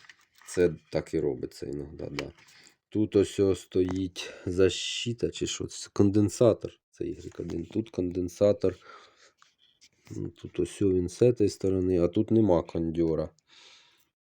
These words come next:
Біля оцієї фішки, не знаю, як вона називається. Нема конденсатора. Ось о, маленький конденсатор.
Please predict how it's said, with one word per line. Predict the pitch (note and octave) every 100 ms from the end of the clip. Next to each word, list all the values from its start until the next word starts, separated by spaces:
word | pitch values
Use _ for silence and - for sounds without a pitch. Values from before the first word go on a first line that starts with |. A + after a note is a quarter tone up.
| _
Біля | D#2+ E2+ E2+
оцієї | E2+ - F2 E2 D2+ _ _ _ _ _ _ _ _ _ _
фішки, | - A2 A#2+ - E2+ - _ _ _ -
не | E2+
знаю, | D#2+ E2
як | D2
вона | E2 D#2+
називається. | D#2+ D2+ F2+ G2 F2 - _ _ _ - - _ _ _ _ _ _ _ _ -
Нема | F2+ F2+ G2+
конденсатора. | G2+ F#2+ F#2 F#2 - D2+ C#2 - - D#2 D2+ -
Ось | - E2 -
о, | D#2
маленький | D2 D2 C#2+ C#2 -
конденсатор. | C2+ D2 C#2+ D#2 D#2 - C2 C2 -